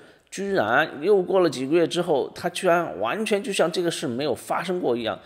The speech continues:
就像这些教训就从来没有出现过一样。他再一次不光是在这些大的城市，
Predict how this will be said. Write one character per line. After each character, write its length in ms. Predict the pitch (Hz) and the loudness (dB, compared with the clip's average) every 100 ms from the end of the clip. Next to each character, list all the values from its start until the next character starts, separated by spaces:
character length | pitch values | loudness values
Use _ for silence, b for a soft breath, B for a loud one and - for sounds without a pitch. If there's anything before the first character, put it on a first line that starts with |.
| B B | B B
就 100 | - | -8
像 160 | 190 180 | 0 0
这 100 | 196 | 2
些 140 | 202 | 2
教 240 | 202 214 147 | 6 8 8
训 180 | 170 | 4
就 140 | 156 135 | -2 -4
从 240 | - 151 | -4 -4
来 80 | 175 | -2
没 120 | 170 | 0
有 120 | 156 | 0
出 180 | 160 - | -2 -6
现 240 | 208 208 143 | -4 -2 0
过 160 | 151 | 0
一 100 | 107 | 0
样。 140 | 131 - B B B | -2 -4 B B B
他 100 | - | -4
再 300 | 151 - 147 | -4 0 2
一 100 | 110 | 2
次 220 | 143 - 123 | 0 0 -2
不 240 | - 143 | 0 -2
光 240 | 147 185 | 0 0
是 240 | 190 165 127 B B B B B B _ | 0 0 -2 B B B B B B _
在 160 | 143 | 0
这 100 | 104 | 2
些 80 | 127 | 0
大 300 | - 135 113 | -4 -6 -6
的 80 | 107 | -8
城 260 | - 95 113 | -8 -8 -8
市， 260 | - 85 | -6 -8